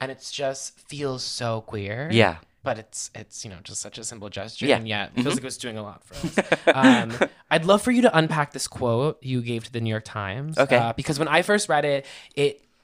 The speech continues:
Speaker 1: really made me snap my fingers in
Speaker 2: Mm-hmm.
Speaker 1: agreement.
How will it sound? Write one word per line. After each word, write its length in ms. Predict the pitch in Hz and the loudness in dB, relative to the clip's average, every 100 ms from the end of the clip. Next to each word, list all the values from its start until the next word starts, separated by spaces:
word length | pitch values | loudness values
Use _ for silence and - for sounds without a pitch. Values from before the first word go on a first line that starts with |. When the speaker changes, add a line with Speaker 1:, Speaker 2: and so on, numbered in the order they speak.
| - | -6
Speaker 1:
really 560 | 139 165 180 165 156 | 0 4 4 6 2
made 180 | 151 143 | 4 2
me 100 | 135 | 2
snap 320 | 131 - 123 | -4 -2 -2
my 100 | 120 | -4
fingers 400 | 120 117 104 110 | -10 -10 -6 -6
in 80 | 110 | -4
Speaker 2:
Mm-hmm. 120 | 135 135 | -2 0
Speaker 1:
agreement. 320 | 101 92 | -2 -6